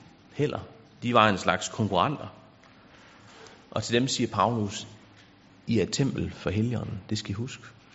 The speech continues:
Dig, som er her i dag, du er et tempel for Helligånden.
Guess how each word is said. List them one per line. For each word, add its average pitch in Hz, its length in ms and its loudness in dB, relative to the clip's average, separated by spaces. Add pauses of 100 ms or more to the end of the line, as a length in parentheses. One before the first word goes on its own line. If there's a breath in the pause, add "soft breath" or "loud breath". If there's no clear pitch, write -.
(560)
Dig, 131 140 2
som 104 120 0
er 107 60 6
her 117 100 2
i 95 40 0
dag, 113 220 2
du 110 100 -4
er - 20 0
et - 100 -6
tempel 147 300 -4
for 87 120 -6
Helligånden. 107 500 -6